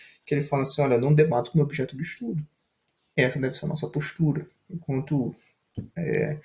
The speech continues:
vamos chamar assim, apreendedores da realidade, né? Do mundo real, né?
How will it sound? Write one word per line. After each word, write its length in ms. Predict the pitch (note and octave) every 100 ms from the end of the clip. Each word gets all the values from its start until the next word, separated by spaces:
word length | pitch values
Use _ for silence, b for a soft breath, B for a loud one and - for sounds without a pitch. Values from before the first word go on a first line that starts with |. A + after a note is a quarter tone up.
| B B
vamos 220 | C#3 C#3 -
chamar 320 | C#3 C3 B2+
assim, 280 | - B2+ A#2
apreendedores 1300 | C3 - D#3+ D#3 E3+ D#3 B2 B2+ C#3+ B2+ B2 - -
da 100 | B2+
realidade, 680 | B2 C3 A#2+ A#2 B2+ A#2+ A#2+
né? 220 | B2 - _ -
Do 140 | A#2
mundo 520 | A#2 C3 C#3+ B2 A#2+ -
real, 500 | - A2+ A2+ B2+ C3
né? 180 | C3 D3